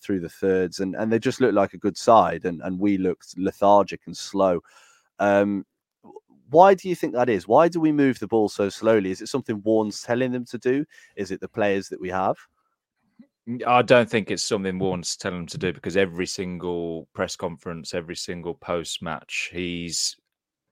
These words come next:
Speaker 2: wanting positive, quick play. He, he hates it, um, from what he says to the media and, and to the fans. He, he hates it. He wants them to be quicker, more positive,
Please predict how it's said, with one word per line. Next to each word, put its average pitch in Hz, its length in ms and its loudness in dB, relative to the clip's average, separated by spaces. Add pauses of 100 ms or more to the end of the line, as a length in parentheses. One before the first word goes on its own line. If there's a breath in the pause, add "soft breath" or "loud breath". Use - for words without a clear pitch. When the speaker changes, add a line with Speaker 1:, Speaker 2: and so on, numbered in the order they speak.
(200)
Speaker 2:
wanting 90 720 -4
positive, 87 640 -6
quick - 320 -6
play. 90 260 0
He, 92 260 -6
he 98 200 -6
hates 82 440 -6
it, 78 180 -8 (360)
um, 85 380 -4
from 92 160 -12
what 85 140 -2
he 80 60 -10
says 90 400 -2
to 92 180 -10
the 82 100 -8
media 85 580 -8
and, 82 260 -14
and 80 320 -14
to 85 200 -8
the 78 100 -18
fans. 85 560 -8
He, 87 240 -12
he 101 140 -6
hates 87 320 -4
it. 71 80 -10
He 87 100 -10
wants 90 280 -10
them 90 140 -10
to - 100 -14
be 80 140 -12
quicker, 85 440 -6
more 87 300 -6
positive, 85 600 -10